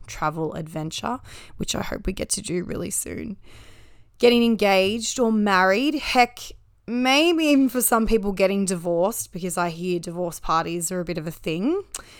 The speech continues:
Having a baby, becoming a parent, graduation,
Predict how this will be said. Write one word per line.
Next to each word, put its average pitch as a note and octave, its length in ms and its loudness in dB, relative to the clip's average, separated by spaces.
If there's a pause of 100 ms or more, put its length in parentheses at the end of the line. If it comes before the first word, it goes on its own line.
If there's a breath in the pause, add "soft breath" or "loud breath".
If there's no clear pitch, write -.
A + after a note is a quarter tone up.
(420 loud breath)
Having B3+ 340 6
a A#3 60 2
baby, G3 760 2
becoming F#3+ 460 -4
a A3 60 -4
parent, F#3+ 760 -4 (460 soft breath)
graduation, F3+ 800 -2